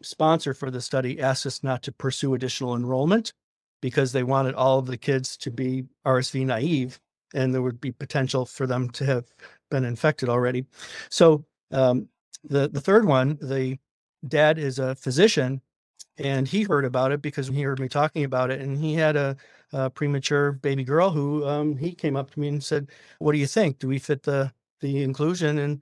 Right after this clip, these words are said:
can we come and talk with you maybe about participating?" So that's how it happened.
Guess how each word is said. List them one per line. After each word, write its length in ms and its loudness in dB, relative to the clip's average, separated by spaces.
can 180 0
we 120 -2
come 180 -2
and 80 0
talk 240 0
with 120 -2
you 140 0
maybe 280 -2
about 260 0
participating?" 760 -6
So 280 -4
that's 220 2
how 100 4
it 80 2
happened. 360 0